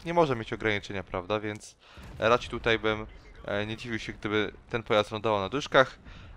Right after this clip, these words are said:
e, aczkolwiek tego nie wiem do końca. Dobra, także może, e, chronologicznie, <laughs> e, od samej góry pa-, w parametrach. Punkty życia. Tysiąc pięćset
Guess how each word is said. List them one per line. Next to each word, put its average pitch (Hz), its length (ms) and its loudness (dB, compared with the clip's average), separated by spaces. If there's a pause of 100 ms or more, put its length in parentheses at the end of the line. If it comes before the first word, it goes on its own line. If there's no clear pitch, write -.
(120)
e, - 160 0
aczkolwiek 147 520 6
tego 165 380 4 (180)
nie 135 180 4
wiem 92 160 2
do 95 80 -2
końca. - 400 -4 (1600)
Dobra, 98 340 4
także 104 320 -2
może, 135 380 4 (440)
e, 107 140 4
chronologicznie, 113 720 0 (460)
<laughs> - 460 -14
e, 107 160 4
od 120 140 4
samej 127 260 4
góry 120 260 6
pa-, - 280 2
w - 20 -18
parametrach. 117 640 4 (280)
Punkty 165 340 -2
życia. 120 380 -2 (500)
Tysiąc 196 360 -2
pięćset 101 460 2